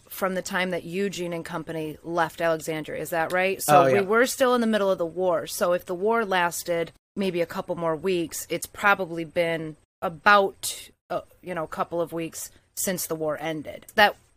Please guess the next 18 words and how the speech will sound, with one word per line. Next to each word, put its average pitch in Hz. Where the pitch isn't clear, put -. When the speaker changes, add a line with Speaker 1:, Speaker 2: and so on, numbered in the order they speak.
Speaker 1:
was 190
just 170
my 175
rough, 160
very, 202
very 175
rough 156
timeline 151
Speaker 2:
Oh, 185
so, 185
like, 175
within 175
a 147
month 117
Speaker 1:
theory. 160
Speaker 2:
of 113
Hilltop 107
falling. 101